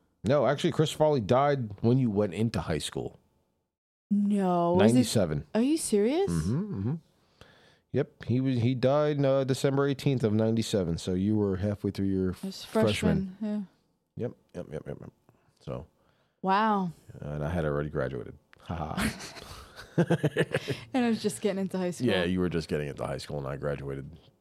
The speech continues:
Speaker 1: six months before.
Speaker 2: God.
Speaker 1: So, but, uh,
Speaker 2: I can't.
Speaker 1: What?
Speaker 2: It's just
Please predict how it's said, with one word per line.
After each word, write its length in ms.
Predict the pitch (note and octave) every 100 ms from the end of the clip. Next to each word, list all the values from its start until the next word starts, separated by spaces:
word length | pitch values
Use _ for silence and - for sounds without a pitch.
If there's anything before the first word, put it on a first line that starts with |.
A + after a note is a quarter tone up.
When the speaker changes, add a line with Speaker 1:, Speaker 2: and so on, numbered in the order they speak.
| - _ _
Speaker 1:
six 280 | - D#2 -
months 180 | D2+ D2
before. 300 | D2 C2+ D2 G3 -
Speaker 2:
God. 320 | - - - - _ _ _ _ _ _ _ _ _ -
Speaker 1:
So, 220 | D#2 B1 - - - _ _ _ _ _ _ _ _ _ _ _ _ _ - E2+ D#2 E2+
but, 220 | - A2+
uh, 220 | B2+ A#2 E2+ - _
Speaker 2:
I 80 | G#3
can't. 420 | G3 F#3+ F3 E3+ - - _ _ _ -
Speaker 1:
What? 280 | E2+ - -
Speaker 2:
It's 200 | F#3+ -
just 400 | F3 - - -